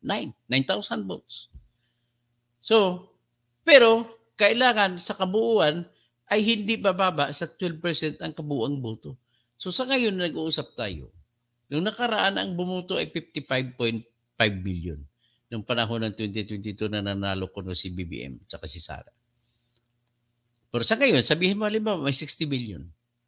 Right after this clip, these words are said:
boboto. So, sixty. So, six times, uh, twelve percent kasi. So, six times one, that is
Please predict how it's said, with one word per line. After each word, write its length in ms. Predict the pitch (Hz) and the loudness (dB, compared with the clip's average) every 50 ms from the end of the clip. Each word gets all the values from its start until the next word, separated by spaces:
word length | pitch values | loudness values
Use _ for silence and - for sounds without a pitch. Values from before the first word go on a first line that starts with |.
| _ _ _ _ _ _ _ _ _ _ _ _ _ | _ _ _ _ _ _ _ _ _ _ _ _ _
boboto. 560 | - 104 107 101 107 107 101 82 82 71 67 73 - | -8 -8 -6 -6 -4 -6 -6 -8 -10 -12 -12 -14 -10
So, 400 | - - 123 113 98 90 85 82 | -10 -8 -6 -4 -4 -4 -4 0
sixty. 640 | 80 - - 143 - - - - 113 90 85 87 - - _ _ _ _ _ _ _ - - _ _ _ | 4 4 4 6 6 2 2 4 0 -2 -2 -4 -12 -18 _ _ _ _ _ _ _ -20 -20 _ _ _
So, 160 | - - 113 104 - | -6 -4 0 2 4
six 320 | - 170 160 - - - | 2 2 2 0 -2 0
times, 640 | - 147 131 131 123 117 110 104 101 - - - 113 | 0 0 0 0 -4 -6 -4 0 2 2 2 2 2
uh, 320 | 95 95 90 78 69 - _ - | -4 -6 -6 -8 -8 -12 _ -2
twelve 160 | 147 135 120 | -2 -2 -2
percent 320 | 123 135 127 - 151 139 | -2 -2 0 0 -2 -2
kasi. 320 | - 143 - - - - - | -2 -2 -2 -2 -2 -8 -12
So, 240 | - - - 101 - | -12 -8 -2 0 0
six 240 | - 139 - - | 0 2 0 -2
times 400 | - - 135 120 107 98 - - | 0 0 -2 -2 2 2 2 2
one, 320 | - 113 101 92 - 165 - _ _ _ _ _ _ | 0 -6 -10 -10 -10 -12 -16 _ _ _ _ _ _
that 160 | - 104 107 | -18 -10 -4
is 80 | 104 | -2